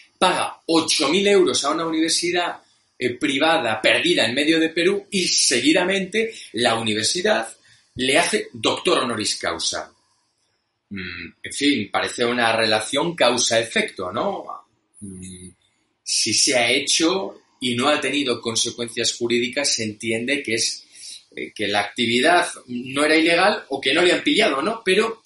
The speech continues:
estarán conmigo en que es bastante poco ético, ¿no? Porque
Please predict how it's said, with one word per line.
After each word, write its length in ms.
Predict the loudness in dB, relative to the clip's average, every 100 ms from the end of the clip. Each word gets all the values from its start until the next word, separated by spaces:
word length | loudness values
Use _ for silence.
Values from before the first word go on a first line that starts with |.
| -8
estarán 440 | -6 0 0 0
conmigo 600 | 0 0 2 4 2 -2 -12 -16 -16 -6
en 180 | -4 -2
que 120 | -2
es 120 | -2
bastante 640 | 0 0 0 -2 -2 -4 -8 -4
poco 440 | -2 -2 -4 -2
ético, 580 | 2 2 0 -8 -8 -10
¿no? 240 | -8 -8 -10 -20 -20 _
Porque 580 | -4 -4 -2 -2 -4 -6